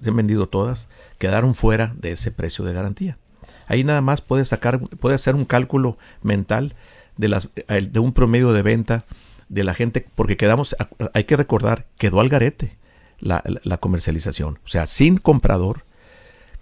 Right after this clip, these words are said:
y sin precio, además con la puerta abierta a las importaciones de maíz. Entonces, los precios promedios a los que se vendieron fue muy inferior a los siete mil pesos, sino da, nada más eso,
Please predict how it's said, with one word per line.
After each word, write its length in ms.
y 120
sin 260
precio, 460
además 360
con 160
la 120
puerta 280
abierta 340
a 20
las 140
importaciones 640
de 80
maíz. 380
Entonces, 440
los 180
precios 360
promedios 420
a 40
los 120
que 80
se 140
vendieron 320
fue 100
muy 160
inferior 320
a 20
los 140
siete 220
mil 160
pesos, 340
sino 220
da, 160
nada 260
más 220
eso, 260